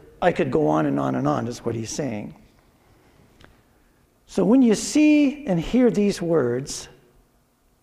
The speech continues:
what is it that ties these words together, other than that they're lists of sinful nature? What is, what ties these together?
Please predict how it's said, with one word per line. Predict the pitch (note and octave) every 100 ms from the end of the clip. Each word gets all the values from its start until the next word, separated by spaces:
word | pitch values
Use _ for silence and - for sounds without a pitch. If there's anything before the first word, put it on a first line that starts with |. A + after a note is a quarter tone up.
| _ _ _ _
what | C#4 D4+
is | C#4
it | G3+ -
that | F3
ties | - - A3+ A3+ E3+
these | F#3 G3 F#3
words | D#3+ F3 E3+ -
together, | D#3 D#3+ D3+ B2+ - -
other | G3+ F#3+
than | D#3 E3+ D3+
that | D#3 D3
they're | D3+
lists | C#3 C#3 - -
of | B2+
sinful | - - - -
nature? | C#3 D#3 - C#3 - _ _ _ _ _ _ -
What | F#3+ C#4+
is, | D#4 - - - _ _ _ _ _ - -
what | E4 -
ties | - - C4 A#3
these | - G3+ -
together? | F3+ E3 E3 B2 C#3+